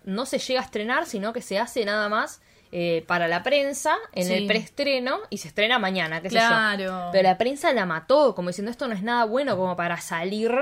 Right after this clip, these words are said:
Speaker 1: a las canchas", digamos, eh, si ya nos dijeron que era una poronga, o
Speaker 2: Pero
Speaker 1: sea.
Speaker 2: me, me encanta porque el personaje de Meryl, por ejemplo, empezó a decir,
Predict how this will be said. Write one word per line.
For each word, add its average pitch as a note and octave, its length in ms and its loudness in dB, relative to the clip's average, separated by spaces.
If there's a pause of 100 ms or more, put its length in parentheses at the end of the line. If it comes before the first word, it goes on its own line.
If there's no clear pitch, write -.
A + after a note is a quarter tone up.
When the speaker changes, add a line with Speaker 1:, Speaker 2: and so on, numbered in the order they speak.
(300)
Speaker 1:
a F3 100 -2
las E3 160 -2
canchas", G3 540 2
digamos, G3+ 480 0 (380)
eh, E3+ 220 0
si E3 200 -8
ya G3+ 200 -2
nos G#3+ 140 -2
dijeron F#3+ 400 0
que F3+ 80 -2
era D#3+ 80 -6
una D#3+ 220 -10 (160)
poronga, E3+ 520 2
o D#3+ 40 -4
Speaker 2:
Pero A3+ 120 0
Speaker 1:
sea. - 20 0
Speaker 2:
me, A#3 140 0
me A#3 220 -2
encanta C#4+ 340 0
porque B3+ 160 4
el A3 60 -2
personaje A#3 500 -2
de A#3 160 2
Meryl, A#3+ 400 -2
por A3 100 -4
ejemplo, A3+ 320 -2
empezó G#3+ 280 -2
a - 40 0
decir, G#3+ 380 -4